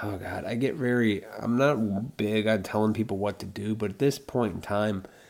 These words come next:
if you're not gonna listen, eh, to the suggestions, man, and you're gonna go down these suggestions that, you know, just go see your doctor, go listen to this person. And then, here, ask your doctor, here, if you really trust doctors so much,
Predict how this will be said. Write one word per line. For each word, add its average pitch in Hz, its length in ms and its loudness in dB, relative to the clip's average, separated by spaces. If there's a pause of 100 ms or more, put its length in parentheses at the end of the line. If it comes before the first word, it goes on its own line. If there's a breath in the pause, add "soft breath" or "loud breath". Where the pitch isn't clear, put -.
(260 loud breath)
if 120 260 0
you're 139 120 4
not 123 400 4
gonna 110 200 2
listen, 120 800 2 (500 soft breath)
eh, 98 220 -6
to 110 200 -2
the 101 120 -4
suggestions, 110 840 0
man, 120 260 2
and 110 120 -2
you're 107 100 2
gonna 104 200 0
go 107 120 0
down 107 320 0
these 113 180 2
suggestions 104 640 -4
that, 92 380 -6 (360 loud breath)
you 117 100 -6
know, 110 120 -2
just 107 180 -6
go 139 100 4
see - 180 -2
your 135 100 4
doctor, 104 540 -6
go 110 60 -2
listen 127 300 0
to 123 60 2
this 117 120 2
person. 92 540 -8
And 113 120 2
then, 127 180 0 (180 loud breath)
here, 151 260 6
ask 180 300 8
your 294 80 4
doctor, 120 720 0
here, - 240 0 (300 loud breath)
if 143 120 6
you 254 200 8
really 139 340 10
trust 117 360 0
doctors 107 380 -2
so 104 140 -4
much, 104 260 -4